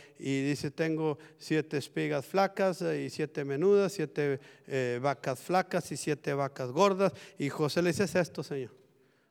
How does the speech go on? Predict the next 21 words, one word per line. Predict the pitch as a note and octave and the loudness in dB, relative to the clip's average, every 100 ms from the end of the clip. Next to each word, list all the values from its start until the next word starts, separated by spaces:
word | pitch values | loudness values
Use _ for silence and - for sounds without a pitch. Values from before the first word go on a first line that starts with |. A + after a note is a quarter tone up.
| _ | _
"¡Wow!", | F#3+ D#4+ G4 F#4+ D#4 B3+ | 0 4 8 10 10 6
dice | A3+ B3 G#3+ A3+ | 4 -2 0 0
Faraón. | F#3+ G#3 G3+ F#3+ F#3+ F3+ E3+ - _ _ _ _ - | 2 2 4 4 4 0 -6 -18 _ _ _ _ 0
Y | F3+ | 6
le | F#3+ | 8
dice | A3+ G#3 | 8 8
a | G#3 | 6
todos | A#3+ A#3 | 8 8
sus | F#3 G#3 - F3+ E3 | 6 0 -2 -6 0
funcionarios, | G#3 F#3+ F#3+ G3 A3 A3 - - - _ _ _ | 0 2 2 6 8 6 6 -4 -20 _ _ _
"¿Quién?", | - C4 D#4 E4+ D4+ G#3+ F3+ | -2 6 8 8 6 0 4
verso | A#3 C4 C4 | 4 6 6
treinta | B3+ A#3+ A3+ A3+ | 6 6 8 8
y | |
ocho, | C#4+ D4+ C4+ A#3+ | 10 10 8 6
cuarenta | A3+ A3 A3 G#3+ | 6 4 6 4
y | B3 | 6
uno, | B3 | 4
treinta | A3+ A3 G#3+ | 4 4 6
y | A#3+ | 6
ocho, | C#4+ C#4 B3 | 6 8 6